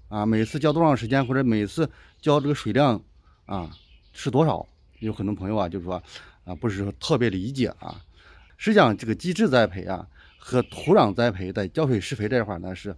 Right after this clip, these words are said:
完全不一样的啊，因为我们用基质代替土壤，实际上主要是基质它的透气性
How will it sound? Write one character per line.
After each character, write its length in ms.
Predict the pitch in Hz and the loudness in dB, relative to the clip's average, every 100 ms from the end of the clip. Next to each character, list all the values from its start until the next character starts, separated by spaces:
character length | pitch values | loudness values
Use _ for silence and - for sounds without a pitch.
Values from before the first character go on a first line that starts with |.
| - - - - | -16 -20 -20 -10
完 240 | 92 120 190 | 0 4 4
全 260 | - 135 | 2 -2
不 160 | 127 131 | 0 0
一 180 | 131 120 | 2 4
样 220 | 135 101 | 4 2
的 80 | 87 | -6
啊， 220 | - 85 - - - | -14 -16 -16 -20 -10
因 120 | - 233 | 2 6
为 100 | 208 | 6
我 160 | 113 | 6
们 100 | 107 | 6
用 220 | 170 123 | 6 6
基 180 | 95 190 | 2 -4
质 320 | 196 214 135 85 - | -2 0 0 0 -2
代 160 | 190 180 | 0 2
替 160 | 151 | 0
土 300 | 147 - - | -4 -4 -2
壤， 140 | 139 - - _ | -2 -4 -14 _
实 160 | - 123 | -4 4
际 40 | |
上 200 | 131 113 | 4 2
主 100 | - | -2
要 120 | 101 | -2
是 240 | 135 117 95 _ - _ | 0 -2 -6 _ -20 _
基 160 | - 135 | -4 -4
质 180 | 123 113 | -2 -4
它 180 | - 117 | -4 -8
的 60 | 110 | -8
透 240 | - 135 | -4 -4
气 140 | - | -2
性 220 | 131 123 | -2 -2